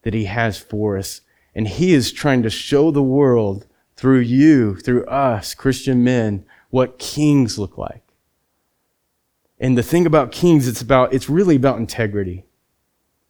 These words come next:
It's like, am I a man of integrity? We need to get ready for what's coming. The king creates order and provision. He provides direction. He leads with integrity.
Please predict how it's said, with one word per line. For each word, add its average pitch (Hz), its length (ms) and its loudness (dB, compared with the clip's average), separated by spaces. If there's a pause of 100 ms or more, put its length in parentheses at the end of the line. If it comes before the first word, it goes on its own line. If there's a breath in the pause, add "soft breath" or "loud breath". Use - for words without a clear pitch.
(420)
It's - 180 -8
like, 120 160 -6
am 139 260 0
I 147 100 4
a 135 80 4
man 135 260 6
of 120 100 0
integrity? 101 720 -4 (1040)
We 120 120 0
need 120 180 4
to 120 80 4
get 113 200 0
ready 113 300 0
for 107 160 -6
what's 101 220 -2
coming. 110 360 -6 (280 soft breath)
The 123 80 0
king 190 340 2
creates 156 460 2
order 131 360 2
and 127 260 2
provision. 117 680 0 (460 soft breath)
He 135 180 0
provides 127 680 0
direction. 123 840 0 (120)
He 120 180 -2
leads 123 400 2
with 139 180 0
integrity. 120 840 0